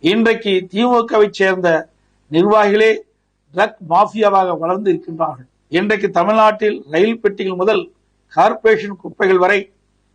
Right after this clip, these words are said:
எங்கு திரும்பினாலும் கோடிக்கணக்கான ரூபாய் மதிப்புள்ள போதைப் பொருட்கள் பொட்டலம் பொட்டலமாக கண்டெடுக்கப்படுகிறது. தமிழ்நாடு மாணவர்களுக்கும் இளைஞர்களுக்கும் உள்ளார்ந்த அக்கறையோடு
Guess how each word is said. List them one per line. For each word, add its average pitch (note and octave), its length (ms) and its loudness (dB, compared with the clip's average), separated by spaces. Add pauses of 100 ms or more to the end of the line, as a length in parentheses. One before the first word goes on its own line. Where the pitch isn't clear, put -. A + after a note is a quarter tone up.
(120)
எங்கு A3 400 0
திரும்பினாலும் A3+ 680 2
கோடிக்கணக்கான A3 840 -2
ரூபாய் F#3 300 -2
மதிப்புள்ள E3+ 680 0 (460)
போதைப் A3 340 2
பொருட்கள் F3+ 380 -4
பொட்டலம் A#3 580 -4
பொட்டலமாக F#3+ 680 0
கண்டெடுக்கப்படுகிறது. D#3+ 720 -14 (180)
தமிழ்நாடு F3 720 -2
மாணவர்களுக்கும் D#3+ 760 -4 (600)
இளைஞர்களுக்கும் F3 720 0 (300)
உள்ளார்ந்த F#3+ 760 2
அக்கறையோடு F#3 920 0